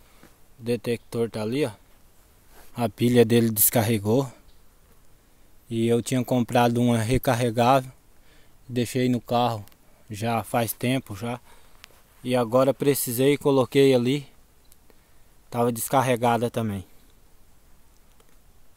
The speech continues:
É, não pe-, não sabia que ela descarregava a parada e descarregou.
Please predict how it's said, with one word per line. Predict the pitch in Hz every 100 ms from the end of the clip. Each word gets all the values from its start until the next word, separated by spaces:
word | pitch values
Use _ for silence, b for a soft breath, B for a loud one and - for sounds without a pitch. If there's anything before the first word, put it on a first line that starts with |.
| 113
É, | 107 104 101 95
não | 95 110
pe-, | 104 110
não | 101 107
sabia | - 113 104 110
que | 107
ela | 107 107
descarregava | 101 - 113 98 107 113 101 104
a |
parada | - 110 104 113 143 147
e | 143 131 113 -
descarregou. | 120 - 127 120 135 120 98